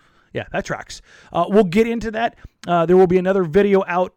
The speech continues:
uh, shortly after this one focusing on Larry Nance Junior, who, what, when, where, why. Uh, this podcast, while it's a Q and A mailbag,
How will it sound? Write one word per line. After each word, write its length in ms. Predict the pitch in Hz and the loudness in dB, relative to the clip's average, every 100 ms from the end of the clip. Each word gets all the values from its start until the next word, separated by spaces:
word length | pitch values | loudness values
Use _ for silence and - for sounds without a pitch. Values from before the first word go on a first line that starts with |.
| - | -10
uh, 240 | 156 156 | -8 -6
shortly 560 | 143 - 202 220 190 190 | -8 -2 0 0 0 0
after 400 | 185 208 - 165 | 0 -4 -6 -12
this 300 | 147 180 - | -8 -8 -8
one 160 | 196 175 | -10 -12
focusing 580 | - 196 190 - 196 | -4 -4 -4 -10 -10
on 460 | 170 170 180 190 190 _ _ | -6 -2 0 -2 -6 _ _
Larry 340 | 127 175 185 170 | -2 0 0 -2
Nance 300 | 170 165 - | -6 -8 -12
Junior, 560 | 175 185 185 180 165 _ _ _ | -10 -8 -6 -8 -10 _ _ _
who, 120 | - 196 | 0 2
what, 300 | 175 180 160 | 4 4 2
when, 320 | 175 180 175 | -6 -6 -6
where, 180 | 175 165 | -4 -4
why. 460 | 151 165 175 175 - _ - | -2 0 0 0 -6 _ -10
Uh, 200 | 143 143 | -8 0
this 220 | 185 - | 0 0
podcast, 600 | 208 202 190 202 202 - | -2 -2 -4 -10 -10 -8
while 180 | 160 151 | -8 -8
it's 80 | - | -10
a 40 | |
Q 260 | - 185 165 | -10 -8 -6
and 80 | |
A 240 | 165 170 165 | -4 -4 -4
mailbag, 600 | 165 175 180 175 175 | -2 0 2 0 0